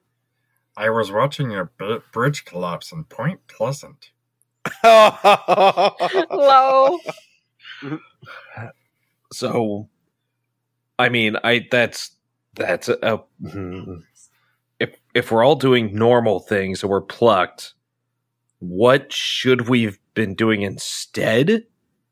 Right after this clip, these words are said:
Speaker 3: 'Cause Time Jail, last I heard, you go to Time Jail 'cause you're doing something you shouldn't or not doing something you should be.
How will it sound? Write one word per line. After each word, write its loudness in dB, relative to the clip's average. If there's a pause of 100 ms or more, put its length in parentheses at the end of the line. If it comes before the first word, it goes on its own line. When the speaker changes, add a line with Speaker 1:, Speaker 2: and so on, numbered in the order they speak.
(240)
Speaker 3:
'Cause -2
Time 0
Jail, 0 (260)
last 2
I 4
heard, 2
you -16
go 4
to -2
Time -2
Jail -2 (380)
'cause -2
you're -4 (120)
doing 2
something -2
you 0
shouldn't -4 (100)
or 0
not -2
doing -2
something -6
you -18
should -2
be. -14